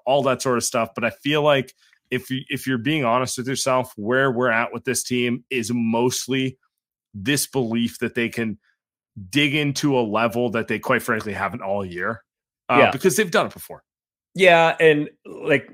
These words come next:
Speaker 2: there, I, I've seen some people making comparisons to last year, right? And the Warriors went on a run. They were pretty
Speaker 1: Mm-hmm.
Speaker 2: mediocre for much of the year, but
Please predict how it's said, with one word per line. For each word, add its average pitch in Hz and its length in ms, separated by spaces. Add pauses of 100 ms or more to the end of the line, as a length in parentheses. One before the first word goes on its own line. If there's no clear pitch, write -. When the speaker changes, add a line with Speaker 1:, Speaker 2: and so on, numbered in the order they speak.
(160)
Speaker 2:
there, 175 220
I, 170 160
I've 170 120
seen 233 200
some 147 260
people 143 220
making 120 260
comparisons 107 720 (480)
to 131 100
last 104 380
year, 85 140
right? 95 220
And 101 200
the 110 60
Warriors 110 260
went 107 120
on 101 80
a 98 60
run. 101 220
They 110 120
were 107 80
pretty 107 360
Speaker 1:
Mm-hmm. 104 60
Speaker 2:
mediocre 101 460
for 123 120
much 104 200
of 98 60
the 98 60
year, 123 220
but 120 440